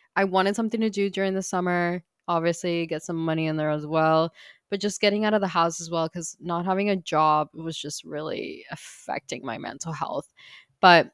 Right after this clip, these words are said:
in June, did that, got a retail job, had a boat day, went to see Guardians of the Galaxy by myself. Yup,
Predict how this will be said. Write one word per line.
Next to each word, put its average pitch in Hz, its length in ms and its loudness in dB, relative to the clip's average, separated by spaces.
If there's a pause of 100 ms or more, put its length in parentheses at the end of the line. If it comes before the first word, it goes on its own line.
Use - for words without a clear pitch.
in 208 220 4
June, 185 580 4
did 226 220 4
that, 175 320 10
got 196 100 6
a 240 80 4
retail 208 340 2
job, 180 360 4
had 180 240 4
a 180 40 4
boat 226 380 2
day, 220 480 8 (300)
went 240 180 2
to 277 100 2
see 262 140 4
Guardians 208 380 4
of 208 80 0
the 196 60 2
Galaxy 185 500 4 (320)
by 311 180 10
myself. 220 680 4 (240)
Yup, 208 420 6